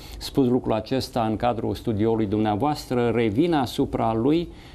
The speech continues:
M-aș bucura dacă exercițiul forței de răspuns nato din două mii șaptesprezece, când România va avea doi la sută din buget, sunt optimist, din punctul ăsta de vedere, se va desfășura în zona de sud-est a Europei.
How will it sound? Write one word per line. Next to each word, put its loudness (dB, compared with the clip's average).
M-aș 4
bucura 2
dacă 0
exercițiul 0
forței -2
de 0
răspuns 0
nato 0
din 2
două 2
mii 0
șaptesprezece, 0
când 0
România 2
va 0
avea 2
doi 2
la 2
sută -2
din 2
buget, 0
sunt -2
optimist, -2
din 2
punctul 2
ăsta 0
de 0
vedere, 0
se 0
va 2
desfășura 2
în 2
zona 2
de 0
sud-est 0
a 0
Europei. 0